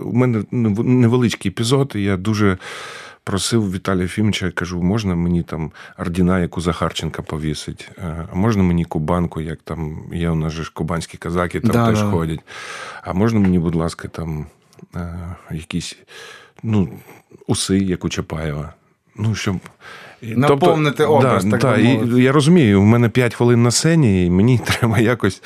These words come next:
Speaker 1: е, проявити. І ось я зіграв,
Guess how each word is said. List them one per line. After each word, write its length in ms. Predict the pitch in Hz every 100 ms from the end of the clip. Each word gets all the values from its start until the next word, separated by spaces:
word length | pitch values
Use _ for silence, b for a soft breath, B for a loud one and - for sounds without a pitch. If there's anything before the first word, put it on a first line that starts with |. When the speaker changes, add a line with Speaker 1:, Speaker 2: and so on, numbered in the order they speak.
| B B B B -
Speaker 1:
е, 200 | 87 82
проявити. 600 | 95 101 92 82 78 - -
І 460 | 107 107 107 107 98 92 - b b b b b b _ -
ось 240 | 107 135 117
я 60 |
зіграв, 440 | 95 95 101 107